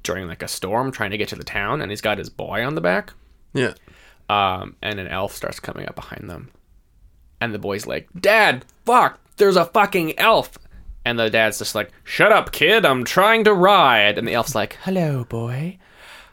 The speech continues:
Speaker 1: I would like you." And the boy's like, "Ah, there's an elf, it's getting closer." And the dad's like, "I'm trying to concentrate." This is, of course, all sung in opera in German and is,
Speaker 2: Yeah.
Speaker 1: is hauntingly beautiful.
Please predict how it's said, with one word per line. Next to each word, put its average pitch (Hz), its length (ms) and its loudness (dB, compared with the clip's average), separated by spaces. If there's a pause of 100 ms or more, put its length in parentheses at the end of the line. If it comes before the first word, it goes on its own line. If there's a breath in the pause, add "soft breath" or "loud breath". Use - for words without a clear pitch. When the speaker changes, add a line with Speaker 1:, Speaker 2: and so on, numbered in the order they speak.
(120)
Speaker 1:
I 120 200 -6
would 113 240 -6
like 120 460 -8 (320)
you." 98 580 -4 (580 soft breath)
And 95 340 -4
the 104 60 -4
boy's 98 320 -4
like, 98 280 -2
"Ah, 262 320 4
there's 269 220 2
an 254 100 0
elf, 254 260 2
it's 185 120 0
getting 247 340 0
closer." 220 880 2
And 101 200 -8
the 101 60 -6
dad's 110 320 -2
like, 107 180 -2 (180)
"I'm - 240 0
trying 208 400 4
to 226 80 2
concentrate." 131 920 0 (240)
This - 140 -10
is, - 60 -8
of 110 100 -6
course, 110 200 -2
all 104 120 -2
sung 104 300 -2
in - 140 -4
opera 104 320 0
in 107 120 -6
German 98 300 -4
and 92 120 -8
is, 95 160 -2
Speaker 2:
Yeah. 117 140 -4
Speaker 1:
is 117 260 -6 (120)
hauntingly 110 520 -4
beautiful. 107 460 -6